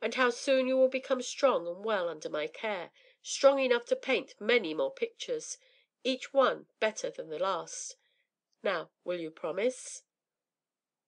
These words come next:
"Yes," he said, and he raised her hand reverently to his lips. "You are not angry with me for doing that?" he asked suddenly.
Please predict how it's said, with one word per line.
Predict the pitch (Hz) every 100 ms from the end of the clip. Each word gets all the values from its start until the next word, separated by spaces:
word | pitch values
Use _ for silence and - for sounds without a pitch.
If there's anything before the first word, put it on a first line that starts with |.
| -
"Yes," | 196 156 - - -
he | -
said, | 165 165 151 - _ _ - _
and | 208 208
he | 254
raised | 226 220 233 -
her | 247
hand | 226 220 180 180
reverently | 214 208 165 156 135 135
to | -
his | 170 147 -
lips. | 170 147 - - - - _ _ _ _ _ _ _ -
"You | 247
are | 247
not | 269 269
angry | 226 254 262 214
with | 180 170
me | 170 160
for | -
doing | 170 170 156
that?" | 160 175 -
he | - 190
asked | 160 160
suddenly. | - 156 160 151 170